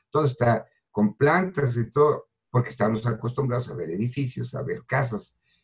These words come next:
eh, con otro tipo de cosas, y no nos damos cuenta que eso también es un jardín,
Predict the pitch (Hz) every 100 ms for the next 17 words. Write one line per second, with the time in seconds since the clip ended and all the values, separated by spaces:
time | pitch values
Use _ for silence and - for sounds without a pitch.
0 | _ 87 92 87 82 92 104 107 101 117
1 | 123 123 131 143 131 - _ _ _ _
2 | _ - 151 190 165 156 170 185 190 190
3 | 185 - 220 214 - 165 165 127 127 135
4 | 127 110 104 95 95 87